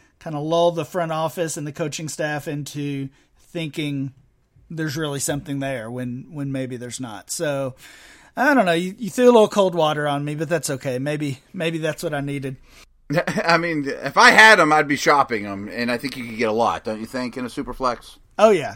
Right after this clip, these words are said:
Speaker 1: Yeah, I think so. I mean, I,
Speaker 2: Yeah.
Speaker 1: I think he's, I, I think he's already close to being worth a,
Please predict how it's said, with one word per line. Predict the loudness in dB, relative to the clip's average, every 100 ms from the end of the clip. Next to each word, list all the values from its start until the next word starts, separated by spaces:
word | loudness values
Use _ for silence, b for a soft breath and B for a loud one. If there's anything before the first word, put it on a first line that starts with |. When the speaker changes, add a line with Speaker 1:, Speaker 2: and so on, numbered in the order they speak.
| -10
Speaker 1:
Yeah, | -6 -4
I |
think | -4 -6
so. | -6 -4
I |
mean, | -4 -4
I, |
Speaker 2:
Yeah. | -2 -2
Speaker 1:
I |
think | -4 -8 -6
he's, | -8 -8 -10 b b b b b
I, | -14 -14
I |
think | -8 -4 -4
he's | -6 -8 -8 -10 -12 -14 -2
already | 6 6 6 2 0 -2 -4 _ _ _ _ -16
close | -14 -2 2 4 2 -2 -6
to | -4
being | -2 -2 0
worth | 2 0 -2
a, | -2 -2 -4 -6 -8